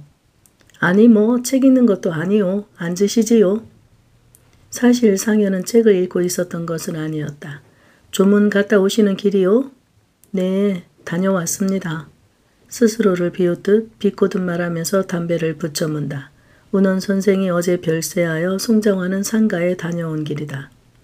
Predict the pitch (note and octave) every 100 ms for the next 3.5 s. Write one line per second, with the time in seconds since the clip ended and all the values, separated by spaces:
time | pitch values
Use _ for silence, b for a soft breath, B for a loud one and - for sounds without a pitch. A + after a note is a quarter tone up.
0 | _ _ b b b b b b G#3 A3
1 | G#3+ G#3 E3+ D3+ D3 - _ _ _ _
2 | _ - - F3+ A3+ A3+ G#3+ A3 G#3+ A#3+
3 | A3+ A3+ F#3+ E3 F3+